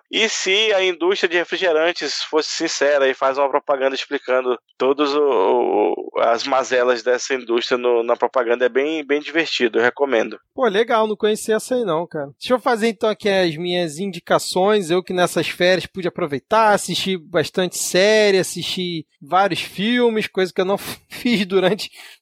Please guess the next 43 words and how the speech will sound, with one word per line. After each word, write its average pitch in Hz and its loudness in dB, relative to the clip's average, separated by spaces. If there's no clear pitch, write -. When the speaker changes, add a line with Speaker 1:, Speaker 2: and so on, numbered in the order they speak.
Speaker 2:
dois 196 0
mil 196 -4
e 180 -10
dezenove. 196 0
Eu 214 -4
queria 220 -2
indicar 226 -2
aqui 214 0
Frozen 277 0
dois, 202 0
né? 180 -4
Você, 143 -8
principalmente 208 0
se - -10
você 185 0
tem 175 -2
filho, 214 -4
tem 175 -4
filha, 220 0
leve 170 2
aí, 175 4
não 196 -4
sei 214 0
se - -4
ainda 190 2
tá 190 4
no 185 -4
cinema, 180 -2
né? 185 -4
Mas 151 0
recomendo 180 -2
aí 160 0
quem 151 -12
ainda 156 -2
não 151 -4
pôde 190 2
assistir - -2
Frozen 165 -2
dois 156 2
pra 151 2
ir 156 2
ao 156 4
cinema, 175 -4